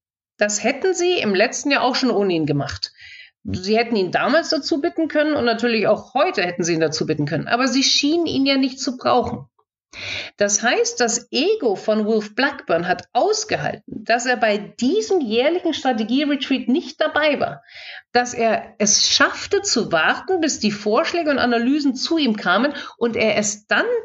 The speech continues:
Teil des Entscheidungsprozesses wurde. Das ist eine demutsvolle und sehr kluge Herangehensweise.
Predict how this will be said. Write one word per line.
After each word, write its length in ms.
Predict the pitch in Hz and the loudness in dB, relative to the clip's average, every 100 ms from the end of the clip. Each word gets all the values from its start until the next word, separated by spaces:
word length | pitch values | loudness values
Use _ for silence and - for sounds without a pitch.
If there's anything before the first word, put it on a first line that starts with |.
| - | -4
Teil 280 | 277 302 | 0 2
des 140 | 311 262 | 0 -2
Entscheidungsprozesses 1040 | 277 269 269 214 - 139 - 143 - - | -2 2 2 0 -2 -2 -2 0 0 0
wurde. 320 | 135 139 143 _ _ _ _ _ | -2 -4 -8 _ _ _ _ _
Das 180 | - 381 | -2 -2
ist 120 | 349 | -2
eine 260 | 233 196 165 | 0 0 -2
demutsvolle 800 | - 180 202 285 - - 349 359 | -2 0 2 0 -2 0 0 2
und 160 | 240 | 0
sehr 160 | - 180 | 0 -2
kluge 480 | - - 359 349 165 | -2 0 0 2 0
Herangehensweise. 960 | 156 151 139 127 117 143 - - - | 0 0 0 -2 -4 -4 -4 -4 -6